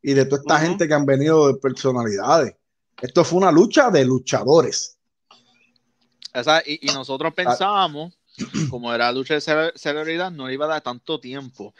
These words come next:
Speaker 1: Ujú.
Speaker 3: Y como hablamos anoche, resulta de que él cargó la mayoría de la pelea.
Speaker 1: Sí,
Speaker 3: Y
Speaker 1: sí.
Speaker 3: eso es raro. Le dieron esa
Speaker 2: Ra-,
Speaker 3: confianza.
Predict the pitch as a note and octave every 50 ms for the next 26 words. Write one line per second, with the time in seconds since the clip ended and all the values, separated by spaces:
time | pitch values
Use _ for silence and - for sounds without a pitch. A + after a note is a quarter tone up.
0 | - - - C3+ C#3+ D3 C#3+ C3 B2+ A#2+ C3 C3+ - B2 C3 B2 A#2+ A#2+ A#2 A#2
1 | A#2 A#2 A#2+ B2 C3+ C#3 D3 D3+ D3+ D3+ D#3 A#2 C3+ D3 D3+ D#3+ F3 F#3 F#3+ E3+
2 | - - C3+ C3 C3+ _ _ _ _ _ _ _ - G#2+ G#2+ G#2 - - D#3+ F#3+
3 | G3 F#3 _ - C#3 C3 B2+ - _ _ _ _ _ _ _ - A#2 A2+ G#2 -
4 | A2 - - - A2+ B2+ D#3 E3+ E3 _ - C3+ A#2+ G#2+ G#2 G#2 F2 F2+ G2+ A2+
5 | B2+ D#3+ F3+ D#3+ B2 A2 F#2+ _ _ _ _ G2+ G#2 G#2 G#2 G#2 G2+ G2+ G2 F#2+
6 | F#2+ G#2 A#2+ C#3+ D#3 D#3 C#3 A#2 G2+ - G#2 F#2 G2 A2+ A#2 G2 - - _ _
7 | _ _ _ _ - - G#2 G2+ G2+ G2 G2 G2+ G#2+ A#2+ B2 _ - - B2 B2
8 | B2 C3 B2+ - E3+ E3+ E3+ F3 E3+ - _ _ - - - - - A2+ A#2+ B2+
9 | C3+ C#3 C3 A#2+ A2 F#2 _ _ _ _ _ _ _ _ _ _ _ _ _ -
10 | A2 A#2 A#2 A2 A2+ B2 C#3+ D#3+ F3+ - - D#3 D3 - D#3+ - - D#3+ D#3+ -
11 | - C#3+ C3+ C#3 C#3 C3+ B2+ - - A2 -